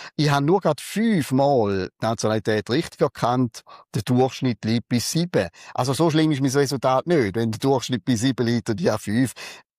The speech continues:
Die meisten von uns schaffen es also offenbar wirklich nicht, die Leute zu unterscheiden. Und das deutet ein bisschen auf den Van der Vaarts These hin. Und er hat einfach da gesagt, was ist, und für das straft man jetzt ab.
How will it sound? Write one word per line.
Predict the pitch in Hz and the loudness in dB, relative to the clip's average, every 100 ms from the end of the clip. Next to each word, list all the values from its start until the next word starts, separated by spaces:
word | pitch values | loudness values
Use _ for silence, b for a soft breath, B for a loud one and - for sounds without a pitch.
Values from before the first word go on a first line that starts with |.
| _ _ | _ _
Die | 135 | 0
meisten | 123 170 - | 2 0 0
von | 135 | -2
uns | 147 | -2
schaffen | - 117 123 123 | 0 -2 -2 -4
es | 127 | -4
also | 117 | -2
offenbar | 113 113 113 95 101 | -2 -4 -4 -2 -2
wirklich | 117 - 107 | -6 -8 -4
nicht, | 101 120 117 - _ | -2 0 -4 -10 _
die | 110 | 0
Leute | 98 110 - | 0 -2 -4
zu | 123 | -4
unterscheiden. | 107 92 92 92 110 147 160 127 | -2 -2 -4 -2 -2 0 0 2
Und | 123 110 - | -2 -4 -4
das | - | -6
deutet | - 165 - 139 | -2 -4 -2 0
ein | |
bisschen | 143 139 143 | 0 0 -2
auf | 120 | -2
den | 135 | -4
Van | 120 123 | 0 0
der | 131 | 0
Vaarts | 120 117 135 - | 0 0 0 -6
These | - 135 143 139 135 - - | -2 0 2 2 0 0 -4
hin. | - 226 214 - | 0 2 2 2
Und | 135 | 0
er | - | 0
hat | 147 - | -2 -2
einfach | 151 - - _ _ _ - | -8 -10 -18 _ _ _ -6
da | 123 | -4
gesagt, | 151 - 135 139 - | -4 -2 0 0 -2
was | 113 | 0
ist, | 160 - - | 0 -2 -4
und | 120 113 | 0 0
für | - | 0
das | 95 98 | 0 0
straft | - 87 87 - | 0 -2 -2 -2
man | 98 | -2
jetzt | 107 - - | -2 -2 0
ab. | 127 | 0